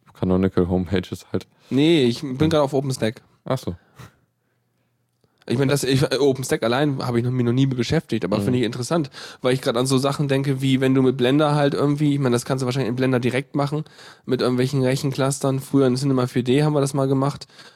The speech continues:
Speaker 2: dass du halt so große Rechenprojekte aufteilst auf verschiedene Rechner, wenn du grad welche hast, und lässt du einfach alles, was du in die Finger kriegst, rechnen grad. Und, äh,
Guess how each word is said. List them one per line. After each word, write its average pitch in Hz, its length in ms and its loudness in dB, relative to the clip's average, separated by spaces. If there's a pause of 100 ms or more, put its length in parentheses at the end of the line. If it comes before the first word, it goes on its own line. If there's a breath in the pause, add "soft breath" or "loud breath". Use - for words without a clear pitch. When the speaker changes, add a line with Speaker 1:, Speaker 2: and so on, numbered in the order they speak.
(140 loud breath)
Speaker 2:
dass 120 180 -2
du 131 120 0
halt 127 140 2
so 127 140 2
große 131 380 2
Rechenprojekte 127 720 0
aufteilst 120 500 0
auf 120 80 0
verschiedene 120 460 0
Rechner, 117 280 -2
wenn 110 100 0
du 110 80 2
grad 107 160 0
welche 110 260 -2
hast, 117 260 -4 (320 loud breath)
und 110 80 0
lässt 113 180 0
du 127 40 2
einfach 113 320 -2
alles, 117 320 2
was 113 160 -2
du 123 120 2
in 120 120 4
die 120 80 2
Finger 120 240 0
kriegst, - 320 -4
rechnen 117 320 -2
grad. 110 280 0 (720 soft breath)
Und, 113 300 0
äh, 107 220 0